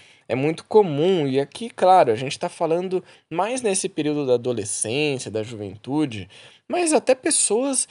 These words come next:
com mais idade, adultos mesmo, muitas vezes pessoas de terceira idade,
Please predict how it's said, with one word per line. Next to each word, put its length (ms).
com 160
mais 320
idade, 580
adultos 800
mesmo, 640
muitas 380
vezes 140
pessoas 360
de 120
terceira 420
idade, 500